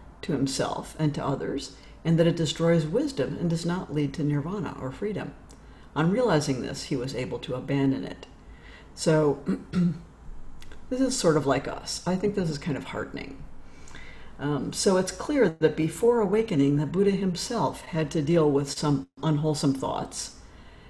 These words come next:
And it can be helpful to remind ourselves that the Buddha to be had to face the same difficulties and disconcerting realization that unwholesomeness is in the mind, just as the rest of us do. So I find that kind of heartening.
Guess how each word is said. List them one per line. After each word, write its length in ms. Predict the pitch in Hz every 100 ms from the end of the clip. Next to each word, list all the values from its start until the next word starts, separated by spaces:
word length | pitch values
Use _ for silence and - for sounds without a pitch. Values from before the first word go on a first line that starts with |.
| - - -
And 140 | 180
it 80 | 185
can 100 | 202
be 80 | 190
helpful 340 | 165 208 220
to 120 | 202 185
remind 380 | 170 170 240
ourselves 640 | 170 135 - 127 85 - -
that 120 | 147
the 60 | 147
Buddha 240 | 175 180
to 140 | 180
be 200 | 147 165
had 220 | 151 180 196
to 80 |
face 320 | 180 165 147 -
the 80 |
same 320 | 143 - 143 190
difficulties 800 | 180 - - 123 - - 156 -
and 160 | 147 139
disconcerting 920 | 160 156 - 165 - 143 135 135 135 -
realization 880 | 151 135 135 156 165 - 110 135 - - - -
that 180 | 175 -
unwholesomeness 760 | 185 160 180 196 160 127 135
is 140 | 123 139
in 80 | 120
the 60 |
mind, 540 | 131 165 165 - - - - - - - - -
just 220 | - 165 -
as 140 | 139
the 60 | 170
rest 260 | 277 -
of 60 | 123
us 180 | 110 -
do. 240 | - - - - - - - -
So 140 | -
I 100 | 196
find 200 | 220 190
that 120 | 160 143
kind 140 | -
of 80 | -
heartening. 580 | - 170 - - -